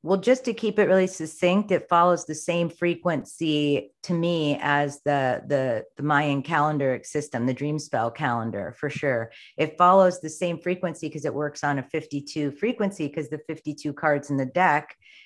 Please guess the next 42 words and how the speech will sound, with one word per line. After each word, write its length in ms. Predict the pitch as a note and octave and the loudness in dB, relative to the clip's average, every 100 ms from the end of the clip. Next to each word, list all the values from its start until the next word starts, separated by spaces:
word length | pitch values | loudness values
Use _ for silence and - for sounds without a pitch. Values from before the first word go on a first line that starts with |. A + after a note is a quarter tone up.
| - | -6
and 160 | D3 D3+ | -2 0
then 160 | D3 | 2
we 140 | D3 D#3 | 2 2
have 240 | D#3+ C#3+ | 0 0
a 60 | C#3+ | -2
fifty-two 920 | D#3+ D#3 - C#3+ C#3+ D#3+ D3 C#3 C#3 | -4 -6 -4 -8 -4 -2 0 0 -2
sequence 680 | C#3 D3+ C#3+ D#3+ C3+ C#3 - | -4 -6 -4 -2 -2 -4 -6
in 200 | C#3 C#3 | -4 -2
the, 180 | C3 B2+ _ C#3 | -2 -6 _ -2
the, 380 | C3+ B2 A2+ C#3+ | -2 -2 -6 -6
the 60 | |
galactic 460 | C3 C#3+ C3+ D3+ B2+ | 2 2 2 -4 -6
dream 280 | C#3 C3+ C3 | -2 -2 -4
spell. 340 | - A#2 A2 | -6 -6 -4
So 140 | - | -2
that's 240 | D3+ F3+ G3 | 2 2 4
why 180 | D#3 C3 | 4 4
I 60 | |
went 240 | C3 C#3+ C#3 | 2 -2 -4
to 160 | A2+ | -8
it. 140 | G#2 - | -8 -4
And 100 | C#3+ | -2
I 80 | C#3 | 0
was 160 | C#3+ | -2
just 160 | C#3+ C#3+ | -6 -6
like, 140 | C3 | -4
I've 100 | A#2+ | -4
always 380 | - E3 E3+ E3+ | -2 2 2 0
been 180 | F3+ F3 | -4 -2
drawn 320 | E3 D#3 D3+ | 0 0 -2
to 180 | C#3+ D3+ | -6 -4
it. 240 | C#3+ C#3 - - - - _ | -2 -2 -6 -20 -20 -20 _
The 60 | D3 | 0
Magi 440 | D3+ D#3 D#3+ D#3+ | 2 4 2 2
cards 560 | D#3 E3+ D#3 D3 D3 - | 0 2 4 2 0 -6
have 220 | D#3 B2 | -8 -4
been 180 | D#3 D3 | -2 -2
interest 420 | C#3 D3 D3+ D3 | -2 -4 -8 -6
of, 200 | G#2 C3 D3 D3 - | -6 -4 -8 -10 -8
of 160 | C#3 | -6
mine 380 | C#3+ C#3+ C3+ C3+ | -2 0 0 -2
for 280 | - D3 | -6 -8